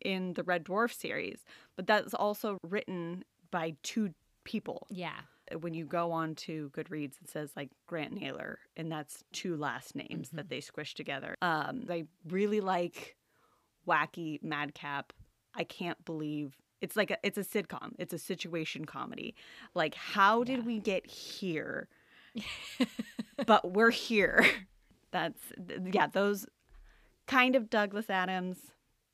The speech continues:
Speaker 1: but more the, the, the Red Dwarf
Speaker 2: Good.
Speaker 1: boys.
Speaker 2: I knew what your answer was gonna be, but I wanted people to hear it because it's, like,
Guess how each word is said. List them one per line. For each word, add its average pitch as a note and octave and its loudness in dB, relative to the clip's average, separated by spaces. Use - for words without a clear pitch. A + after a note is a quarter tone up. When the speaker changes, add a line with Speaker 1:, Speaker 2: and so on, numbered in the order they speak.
Speaker 1:
but E3+ -2
more D3+ -2
the, D3 -6
the, D3 -6
the D3+ -6
Red - -8
Dwarf - -10
Speaker 2:
Good. D#3+ -12
Speaker 1:
boys. - -12
Speaker 2:
I A#3 2
knew C#4 4
what D#4+ 2
your D#4+ 0
answer G3+ -2
was G#3 0
gonna G3+ -2
be, G3+ 0
but E3+ -6
I E3+ 0
wanted F#3 0
people F3+ -4
to E3+ 0
hear D#3+ -2
it D#3 -4
because D#3+ -8
it's, G3 -6
like, G#3 2